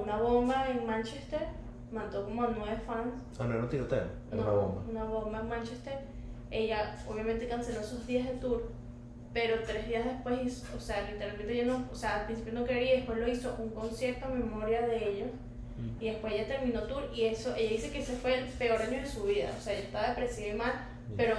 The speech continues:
Speaker 1: ella cumplió.
Speaker 2: Mm, claro.
Speaker 1: Porque al, al fin del día ella agarraba fuerzas de lo que ella hacía.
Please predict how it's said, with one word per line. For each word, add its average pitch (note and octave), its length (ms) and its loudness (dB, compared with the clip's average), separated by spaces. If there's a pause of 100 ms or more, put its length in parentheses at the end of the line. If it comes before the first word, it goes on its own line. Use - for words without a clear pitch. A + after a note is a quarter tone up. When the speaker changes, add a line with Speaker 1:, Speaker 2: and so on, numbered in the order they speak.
Speaker 1:
ella B3 300 6
cumplió. B3+ 400 4
Speaker 2:
Mm, - 1120 -6
claro. G#2+ 180 -2 (420)
Speaker 1:
Porque B3 260 6
al, A#3+ 140 6
al B3 220 6
fin B3+ 120 4
del B3+ 180 6
día C#4+ 300 4
ella C#4 240 4
agarraba A#3+ 340 4
fuerzas C4 380 2
de C4 60 0
lo A#3 120 2
que G3 180 -2
ella G#3+ 140 2
hacía. A#3+ 300 -2